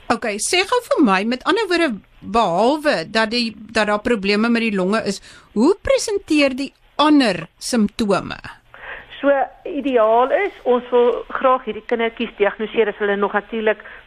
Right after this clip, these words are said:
Speaker 2: in die uterus is, maar dis nie altyd die ideaal in ons land nie. Selfs in die eerste wêreld lande mis ons dit nog. So, jy kan dit met 'n s-, 'n sonar kan jy dit potensieel optel.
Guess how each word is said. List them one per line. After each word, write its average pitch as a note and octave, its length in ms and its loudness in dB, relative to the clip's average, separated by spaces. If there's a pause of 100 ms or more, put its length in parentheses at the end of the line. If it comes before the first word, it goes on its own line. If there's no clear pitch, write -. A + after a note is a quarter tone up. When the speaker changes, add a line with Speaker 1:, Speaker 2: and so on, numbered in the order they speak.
(120)
Speaker 2:
in B3 100 2
die B3 120 -4
uterus C4 400 0
is, D4 240 0
maar G#3+ 120 -2
dis G3 180 -4
nie A3 100 -2
altyd G3+ 260 -2
die G3+ 100 -6
ideaal F3+ 420 0
in F#3+ 100 -4
ons G3 260 -6
land F#3+ 300 -2
nie. G#3+ 180 -8
Selfs C#4 240 -2
in C#4+ 80 -10
die C#4 200 -10 (100)
eerste B3 200 -4
wêreld G#3 300 -2
lande F#3 240 -6
mis F3 240 -10
ons - 160 -8
dit - 180 -4
nog. A#3+ 200 -4 (580)
So, A#3 160 2
jy A3+ 240 2
kan A3+ 160 -4
dit A3+ 100 -10
met A3 160 -6
'n G#3+ 60 0
s-, - 300 -16
'n G#3 160 0 (140)
sonar A3+ 400 0
kan G#3+ 140 -6
jy G3 80 -4
dit - 80 -12
potensieel F#3+ 560 -2
optel. C4+ 560 0